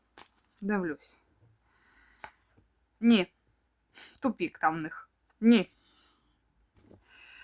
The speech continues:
Вони потиснуть, вони спробують. Це тупік для даної ситуації, це тупік і розчарування.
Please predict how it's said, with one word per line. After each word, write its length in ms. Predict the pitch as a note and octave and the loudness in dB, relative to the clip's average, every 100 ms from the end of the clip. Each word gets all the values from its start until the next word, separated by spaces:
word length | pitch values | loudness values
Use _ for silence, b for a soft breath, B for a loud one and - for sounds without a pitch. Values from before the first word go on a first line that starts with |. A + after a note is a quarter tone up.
| B B B | B B B
Вони 280 | A#3+ D#4 G4+ | 6 8 6
потиснуть, 840 | F4+ D#4+ - A3 F#3 - E3 D#3 | 4 2 4 2 2 -4 -16 -6
вони 220 | A#3+ D#4+ | 2 4
спробують. 680 | - - B3 G#3+ F3 E3+ E3 | 2 0 2 4 2 -2 -2
Це 140 | D4+ | -2
тупік 500 | D4+ B3 A#3 F#3+ - F#3+ | 0 -2 -4 -8 -8 -4
для 280 | F#3+ G#3+ F#3+ | 6 6 10
даної 420 | A#3+ A#3+ A3 G3+ | 10 10 8 2
ситуації, 800 | - A3 D4 F4 G4 - - A#3 | -6 -4 4 6 4 -2 -6 -6
це 500 | - C#4+ C4+ A#3 - | 2 6 6 4 -2
тупік 420 | A#3+ - E4+ F#4 - - | -12 -2 4 4 2 -6
і 520 | B3+ B3+ A#3+ A3+ A3 B B B B B | 0 2 4 2 0 B B B B B
розчарування. 1500 | B3 A#3+ - C#4+ C#4+ B3 C#4 D#4 D#4+ C#4+ C4+ B3+ A#3+ A#3+ A3 | 0 2 6 8 8 8 8 8 8 6 6 6 6 4 0